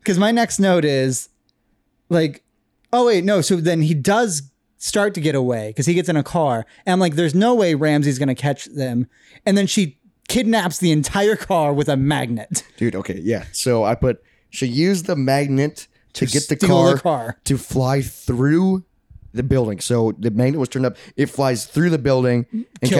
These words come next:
Speaker 2: catches him.
Speaker 1: probably ten
Speaker 2: But
Speaker 1: people. <laughs>
Speaker 2: leading up to this point,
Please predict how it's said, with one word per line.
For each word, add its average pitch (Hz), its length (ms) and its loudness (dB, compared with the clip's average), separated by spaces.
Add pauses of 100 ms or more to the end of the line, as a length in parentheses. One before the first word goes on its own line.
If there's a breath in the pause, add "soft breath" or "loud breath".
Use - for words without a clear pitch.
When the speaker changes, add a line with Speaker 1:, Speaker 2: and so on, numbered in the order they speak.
Speaker 2:
catches 135 140 2
him. 147 100 0
Speaker 1:
probably 147 260 0
ten 139 180 2
Speaker 2:
But 156 160 4
Speaker 1:
people. 135 360 0
<laughs> 117 40 -6
Speaker 2:
leading 151 360 2
up 151 180 -2
to 127 120 0
this 160 280 -2
point, 104 420 -2